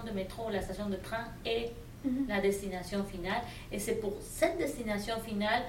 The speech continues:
Speaker 1: que des modes de type, euh, navette autonome, de vélos en libre service, des voitures en libre service seraient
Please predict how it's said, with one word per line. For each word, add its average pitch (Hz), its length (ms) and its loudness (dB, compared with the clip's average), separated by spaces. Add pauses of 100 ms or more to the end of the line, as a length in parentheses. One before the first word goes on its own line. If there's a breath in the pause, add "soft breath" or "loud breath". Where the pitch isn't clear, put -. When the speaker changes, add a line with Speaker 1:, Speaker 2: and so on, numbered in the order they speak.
(260 loud breath)
Speaker 1:
que 226 160 8
des 220 180 6
modes 233 520 4
de 196 120 4
type, 233 340 -4 (460 loud breath)
euh, 185 260 8
navette 208 840 6
autonome, 196 840 4
de 180 100 4
vélos 190 320 6
en 214 120 2
libre 202 300 2
service, 202 460 0
des 190 120 8
voitures - 460 4
en 233 60 0
libre 208 300 0
service 190 420 -2
seraient 190 280 -2